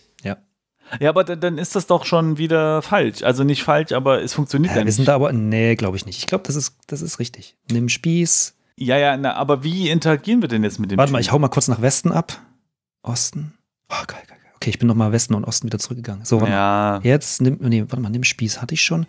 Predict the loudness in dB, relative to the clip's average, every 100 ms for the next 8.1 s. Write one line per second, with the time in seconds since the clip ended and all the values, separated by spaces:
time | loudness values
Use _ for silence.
0 | -8 -20 -10 -2 0 2 2 0 0 -4
1 | -10 -4 0 0 -2 -8 -14 -20 -8 0
2 | 2 2 0 0 -6 _ -2 0 2 0
3 | -2 -14 _ _ _ _ _ _ _ -2
4 | 0 2 2 2 0 0 -2 -2 -6 -4
5 | -8 -8 -12 -6 -4 -4 -6 -10 -20 -20
6 | -20 -20 -20 -8 -6 -6 -10 -14 -20 _
7 | _ _ _ _ -4 0 2 2 2 0